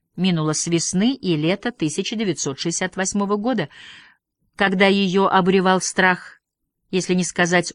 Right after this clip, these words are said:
ужас, что она недостаточно прониклась чистотой учения.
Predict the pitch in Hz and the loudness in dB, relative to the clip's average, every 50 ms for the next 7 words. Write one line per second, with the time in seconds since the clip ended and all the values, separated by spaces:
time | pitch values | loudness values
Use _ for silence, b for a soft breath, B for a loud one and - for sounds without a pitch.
0 | _ - 190 190 175 156 170 160 - - b b b b b b b b - - | _ -4 -2 -2 0 -2 -2 -4 -4 -6 b b b b b b b b -10 -2
1 | - 202 185 180 185 185 185 170 185 180 - - - 180 175 - - 185 185 165 | 2 2 4 4 4 4 4 4 4 2 2 2 0 0 0 0 0 -2 -2 0
2 | - 170 185 185 185 180 175 170 - - - 170 160 - - - - - 165 - | 2 2 4 4 4 4 2 0 -2 -4 -4 -4 -2 -4 -4 -4 -4 -4 -4 -2
3 | - - 170 170 - - 165 160 160 - 165 165 - - - 170 156 156 156 151 | -2 -4 -4 -2 -2 -2 -2 -2 -2 -4 -6 -6 -4 -4 -2 -2 -2 -2 -4 -6
4 | 151 160 | -10 -12